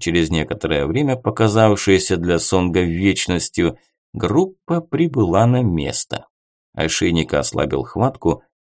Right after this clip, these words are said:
и молодой человек обессиленно повалился на землю. Ноги мгновенно скрутило судорогой, татуировка властителя посылала в его тело раз за разом волны успокаивающей энергии.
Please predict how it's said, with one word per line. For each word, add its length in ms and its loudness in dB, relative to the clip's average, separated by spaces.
и 140 2
молодой 640 2
человек 500 0
обессиленно 1040 0
повалился 840 2
на 200 0
землю. 580 -4
Ноги 460 0
мгновенно 920 2
скрутило 600 0
судорогой, 920 0
татуировка 760 0
властителя 720 0
посылала 640 2
в 20 0
его 260 2
тело 380 2
раз 300 2
за 180 -2
разом 440 2
волны 540 2
успокаивающей 1300 -2
энергии. 680 0